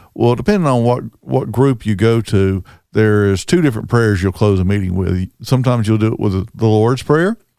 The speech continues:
and sometimes you'll do it with the Serenity Prayer. And the Serenity Prayer that you close with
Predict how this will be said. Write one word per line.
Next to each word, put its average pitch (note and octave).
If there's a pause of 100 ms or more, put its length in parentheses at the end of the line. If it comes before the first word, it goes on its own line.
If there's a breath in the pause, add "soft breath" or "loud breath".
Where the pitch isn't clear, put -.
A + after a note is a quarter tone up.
(500 loud breath)
and A#2+
sometimes B2
you'll A#2+
do A#2
it A#2
with G#2
the G2
Serenity C3+
Prayer. - (500 soft breath)
And G#2+
the G#2
Serenity G#3+
Prayer B2
that -
you A#2+
close A#2
with G#2+